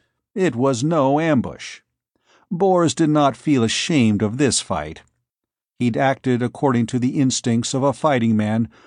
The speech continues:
who gives his enemy the chance to use what weapons the enemy has chosen, and then defeats him. His second-in-command said, "Sir, the cargo boat blip is gone.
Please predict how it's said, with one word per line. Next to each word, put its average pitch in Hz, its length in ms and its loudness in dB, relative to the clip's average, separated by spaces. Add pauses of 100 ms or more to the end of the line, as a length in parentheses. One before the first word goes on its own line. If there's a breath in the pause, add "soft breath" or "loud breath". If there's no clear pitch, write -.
(120 soft breath)
who 160 140 0
gives 151 340 -2
his 151 180 0
enemy 127 400 2
the 120 120 -2
chance 139 400 -2
to 143 140 -2
use 131 300 0
what 139 200 -2
weapons 113 520 -2
the 135 160 0
enemy 127 300 0
has 131 260 -2
chosen, 113 520 -4 (320 soft breath)
and 156 260 -2
then 123 440 2
defeats 185 460 0
him. - 320 -10 (1200)
His 175 280 0
second-in-command 123 960 0
said, 135 360 0 (500 soft breath)
"Sir, 143 480 0 (140)
the 143 80 -6
cargo 156 420 0
boat 139 280 0
blip 139 220 -2
is 123 160 0
gone. 120 480 0